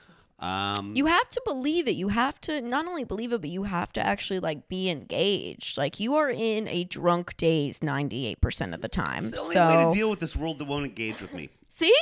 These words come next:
Speaker 1: Uh, there it is.
Speaker 2: There
Speaker 1: Is
Speaker 2: you
Speaker 1: it the,
Speaker 2: go.
Speaker 1: is it the
Speaker 2: That's
Speaker 1: chicken or the
Speaker 2: why.
Speaker 1: egg here? I don't know. Um, but yeah, you could. It, the, the money's okay.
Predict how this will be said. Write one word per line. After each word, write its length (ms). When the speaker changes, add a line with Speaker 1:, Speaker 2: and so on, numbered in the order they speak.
Speaker 1:
Uh, 220
there 120
it 60
is. 400
Speaker 2:
There 100
Speaker 1:
Is 60
Speaker 2:
you 60
Speaker 1:
it 20
the, 60
Speaker 2:
go. 200
Speaker 1:
is 120
it 40
the 60
Speaker 2:
That's 160
Speaker 1:
chicken 160
or 80
the 60
Speaker 2:
why. 60
Speaker 1:
egg 200
here? 260
I 80
don't 140
know. 100
Um, 540
but 240
yeah, 180
you 220
could. 300
It, 380
the, 100
the 80
money's 500
okay. 800